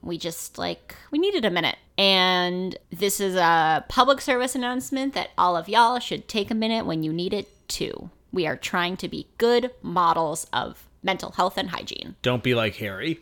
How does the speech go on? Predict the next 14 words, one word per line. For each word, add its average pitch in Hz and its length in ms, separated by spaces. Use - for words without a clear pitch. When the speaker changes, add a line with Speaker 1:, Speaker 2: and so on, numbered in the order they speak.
Speaker 1:
Or 330 260
Hermione. 214 600
Speaker 2:
Or 139 40
Hermione. 113 480
More 127 220
to 139 80
the 117 80
point, 107 260
Hermione. 104 600
Speaker 1:
Yeah. 196 260
Give 233 160
yourselves 269 320
a 277 40
break. 190 380